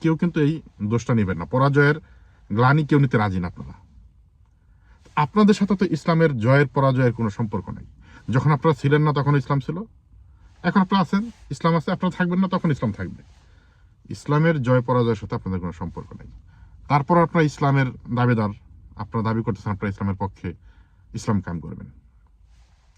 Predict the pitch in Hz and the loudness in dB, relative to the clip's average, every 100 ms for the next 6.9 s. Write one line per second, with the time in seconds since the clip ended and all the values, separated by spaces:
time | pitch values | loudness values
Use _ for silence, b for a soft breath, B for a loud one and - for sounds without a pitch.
0 | b b b - 127 131 139 120 87 - | b b b -2 -2 2 2 2 -2 -10
1 | - - _ _ _ _ _ _ _ _ | -20 -20 _ _ _ _ _ _ _ _
2 | _ _ _ - _ _ _ _ _ _ | _ _ _ -20 _ _ _ _ _ _
3 | 113 107 101 127 127 131 - - - 120 | -6 -4 2 4 4 2 -2 -12 -6 -4
4 | 123 120 110 - 110 107 - _ _ - | -2 0 -2 -4 -4 -4 -6 _ _ -12
5 | 123 - 104 - 98 85 - - - - | -12 -6 -8 -6 -6 -6 -10 -20 -20 -20
6 | b b b b 127 131 156 139 | b b b b -2 0 4 4